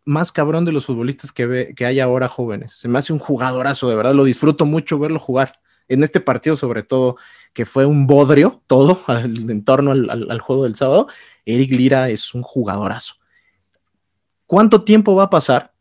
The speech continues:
para que le llegue un bombazo? O sea,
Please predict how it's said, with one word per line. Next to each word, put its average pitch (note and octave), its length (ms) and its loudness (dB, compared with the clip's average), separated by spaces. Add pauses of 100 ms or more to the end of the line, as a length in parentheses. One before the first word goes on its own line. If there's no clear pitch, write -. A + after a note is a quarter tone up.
(140)
para C3 260 -4
que C3+ 120 -6
le C#3+ 140 -2
llegue E3+ 320 0
un E3+ 100 -2
bombazo? D#3 640 0 (100)
O A#2 140 -8
sea, C3 380 -2